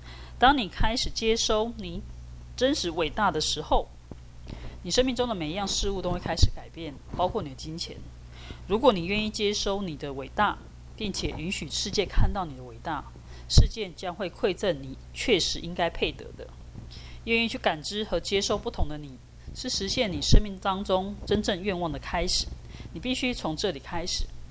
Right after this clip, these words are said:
那么，我需要怎么做才能现身于我的生活里呢？说到这里，对被告知你是伟大而奇妙的，你一定感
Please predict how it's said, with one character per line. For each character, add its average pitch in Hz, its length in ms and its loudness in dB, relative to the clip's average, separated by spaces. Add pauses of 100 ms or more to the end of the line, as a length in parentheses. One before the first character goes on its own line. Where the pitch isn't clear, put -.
(480)
那 370 80 4
么， 285 220 4 (400)
我 151 140 0
需 226 220 0
要 220 180 8
怎 - 160 -4
么 135 100 -6
做 208 220 2
才 - 200 -8
能 160 120 -6
现 214 200 -2
身 190 200 -6
于 170 100 -6
我 160 180 -8
的 135 80 -10
生 190 260 0
活 151 180 -4
里 147 100 -10 (120)
呢？ 165 160 -6 (1000)
说 - 140 0
到 285 120 6
这 269 180 4
里， 170 220 -2 (280)
对 220 120 4
被 214 160 0
告 208 200 0
知 202 180 -8
你 190 160 -6
是 - 180 -6
伟 143 160 -6
大 202 200 -2
而 165 100 -2
奇 160 220 -8
妙 196 200 0
的， 151 180 -6 (400)
你 165 100 -6
一 - 20 -4
定 208 220 -4
感 139 160 -4